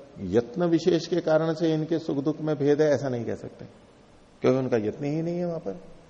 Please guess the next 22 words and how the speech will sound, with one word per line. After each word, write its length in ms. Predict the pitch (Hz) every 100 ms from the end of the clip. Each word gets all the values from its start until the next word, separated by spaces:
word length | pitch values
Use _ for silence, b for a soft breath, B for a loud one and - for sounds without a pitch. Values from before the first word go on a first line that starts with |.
| -
यानी 140 | 156
बिना 300 | 139 123 170
यत्न 360 | 180 165 165 165
के 120 | 156
भी 180 | 165 190
ये 80 | 180
सुख 200 | 180 131
दुख 320 | 131 135 -
की 180 | 170 165
व्यवस्था 540 | 131 117 110 - 143
देखी 300 | 123 120 131
जाती 280 | 120 110 139
है 60 | 143
कि 100 | 139
कोई 180 | 139
अधिक 260 | 127 110 123
सुखी 280 | 139 127 139
है, 120 | 143
कोई 140 | 131
कम 260 | 117 131 127
सुखी 300 | 123 120
है, 60 | 113